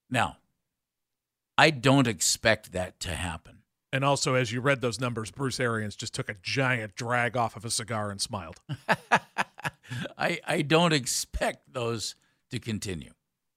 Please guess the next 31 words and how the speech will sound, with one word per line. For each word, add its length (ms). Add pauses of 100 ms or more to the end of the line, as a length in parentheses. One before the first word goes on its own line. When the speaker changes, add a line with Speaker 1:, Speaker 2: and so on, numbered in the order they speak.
(100)
Speaker 1:
okay? 240 (960)
I, 220
I 60
don't 240
do 120
that. 180 (720)
However, 640 (2500)
I 80
think 220
he 100
can 140
be 120
good. 360 (1040)
And 100
I 120
also 440
think 440 (220)
that 240
some 240
other 260
things 380
better 280
step 340
up. 180 (640)
And 420 (120)
to 120
me, 180
the 140
other 200
thing 380
is, 200